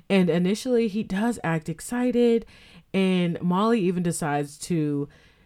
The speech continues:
tell everyone that she ended up getting a sperm donor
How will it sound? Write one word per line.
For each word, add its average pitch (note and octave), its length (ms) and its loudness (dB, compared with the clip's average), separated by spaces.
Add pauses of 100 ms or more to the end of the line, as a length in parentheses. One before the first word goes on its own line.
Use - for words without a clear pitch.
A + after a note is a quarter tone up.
(200)
tell B3 340 -2
everyone D3+ 920 -2
that E3 480 -2
she G3 340 -4
ended E3 280 0
up D#3+ 220 -2
getting C#3+ 280 -4
a C#3+ 60 -4
sperm F#3+ 460 -2
donor C3+ 460 -4